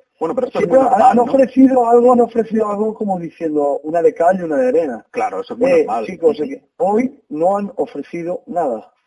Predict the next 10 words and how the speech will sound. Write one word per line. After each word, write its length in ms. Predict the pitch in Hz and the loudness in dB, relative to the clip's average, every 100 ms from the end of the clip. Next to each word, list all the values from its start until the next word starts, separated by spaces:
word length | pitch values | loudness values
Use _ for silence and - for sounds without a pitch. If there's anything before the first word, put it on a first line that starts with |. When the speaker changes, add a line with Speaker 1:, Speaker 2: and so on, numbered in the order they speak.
| _ _ _ _ _ _ _ | _ _ _ _ _ _ _
Speaker 1:
Ujú. 120 | - | -2
Speaker 2:
Han 180 | 170 180 | -2 0
dado 240 | 185 180 | 2 2
este 240 | 151 - 170 | 0 -4 -8
comunicado 640 | 180 180 170 180 190 185 | -6 -6 -4 0 0 0
que 80 | 156 | -4
tiene 240 | 160 190 | -6 -6
un 400 | 185 180 180 160 | -8 -10 -14 -10
toque 800 | - 170 180 175 175 170 165 - _ _ _ _ _ _ _ _ - | -4 -4 -2 -4 -2 -2 -4 -8 _ _ _ _ _ _ _ _ -4
melancólico, 1500 | 147 139 139 127 170 185 180 180 180 180 180 180 180 170 | -2 0 -4 0 2 2 0 2 4 6 4 4 2 -2